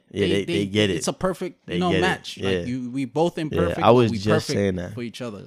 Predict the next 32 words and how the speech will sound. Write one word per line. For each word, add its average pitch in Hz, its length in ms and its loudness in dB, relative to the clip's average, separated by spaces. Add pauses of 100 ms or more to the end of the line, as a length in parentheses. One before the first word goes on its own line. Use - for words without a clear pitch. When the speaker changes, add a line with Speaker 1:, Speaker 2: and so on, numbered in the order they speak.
Speaker 2:
Like, 90 240 -16
Speaker 1:
They 92 140 -4
get 92 220 0
it. 85 100 -8 (920)
They 90 120 -14
just 90 180 -12
get 98 120 -10
it. - 60 -18
Speaker 2:
it's, 175 100 4
Speaker 1:
And 208 80 4
then 190 240 0 (320)
Speaker 2:
it's 156 140 -12
like, 156 240 -6
do, 170 220 -6
do 151 180 -12
you 254 200 -8
really 269 240 -8
wanna 247 280 -10
be? 180 400 -14
I 226 180 -2
really 214 320 -4
don't. 180 380 -6 (120)
Like, 147 200 -4 (440)
I 202 240 4
had 170 340 0
a 143 60 0
conversation 143 640 -6
with 127 80 -4
myself 113 500 -8
out 117 200 -6
loud. 95 320 -10
Like, 92 220 -14